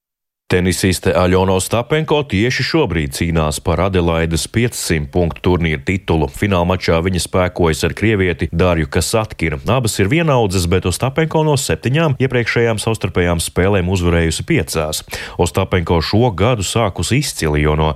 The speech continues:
septiņām spēlēm Brisbenā un Adelaidā uzvarējusi sešās. Šī ir piecpadsmitā reize, kad Ostapenko spēlē kāda augstākās raudzes turnīra finālā. Bet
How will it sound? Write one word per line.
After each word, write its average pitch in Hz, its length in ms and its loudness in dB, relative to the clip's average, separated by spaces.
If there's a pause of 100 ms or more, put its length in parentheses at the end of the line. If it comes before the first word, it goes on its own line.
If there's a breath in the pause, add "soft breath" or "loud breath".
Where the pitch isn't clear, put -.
septiņām 78 480 0
spēlēm 85 400 2
Brisbenā 92 480 2
un 90 160 2
Adelaidā 104 480 2
uzvarējusi 95 540 0
sešās. 76 560 -2 (340 loud breath)
Šī 160 220 0 (100)
ir 135 160 0
piecpadsmitā 80 800 0
reize, 113 320 2
kad 90 240 0
Ostapenko 101 560 0
spēlē 82 400 2
kāda 82 400 0 (240 loud breath)
augstākās 107 720 0
raudzes 78 480 0
turnīra 73 320 0
finālā. 73 480 0 (160)
Bet 107 480 0